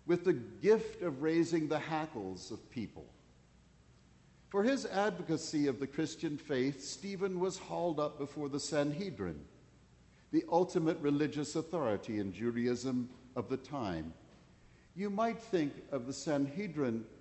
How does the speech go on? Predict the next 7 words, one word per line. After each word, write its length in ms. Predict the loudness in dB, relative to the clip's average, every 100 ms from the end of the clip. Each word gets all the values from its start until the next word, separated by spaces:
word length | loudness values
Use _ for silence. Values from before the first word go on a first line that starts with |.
| -20 -20 -20 -6 2
as 340 | 4 2 -2 -6 -2
the 100 | 0
house 380 | 4 2 4
of 220 | 0 0 2
bishops 560 | 2 0 -6 -8 -8
of 180 | -8 -2
Judaism. 600 | 2 4 4 0 -4